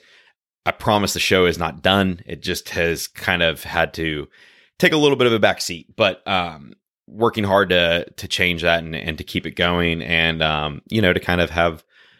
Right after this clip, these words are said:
adjusted perspective and reality on it. And like I said, we talk about some of that in this episode. So it was, it was very timely. Um,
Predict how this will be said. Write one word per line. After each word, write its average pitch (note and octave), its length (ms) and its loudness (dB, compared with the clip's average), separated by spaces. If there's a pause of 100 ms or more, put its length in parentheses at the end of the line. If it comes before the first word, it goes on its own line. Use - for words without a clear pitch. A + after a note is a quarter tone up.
(200)
adjusted E2 800 0
perspective D#2+ 540 -4
and D2+ 100 -6
reality D2+ 480 0
on D2 180 -8
it. D2+ 160 -8
And E2 300 -2
like G2+ 160 2
I F#2 60 4
said, E2+ 200 0
we E2+ 140 -2
talk E2 200 0
about E2 200 -2
some D#2+ 120 -6
of D#2+ 40 -4
that D#2 180 -2
in D#2+ 80 -8
this D#2 180 -6
episode. D2+ 480 -8
So D#2 220 -4
it D#2 80 -8
was, - 440 -10 (100)
it F2 80 -4
was E2 180 -6
very D#2+ 220 -4
timely. D2+ 440 -6 (460)
Um, E2+ 480 2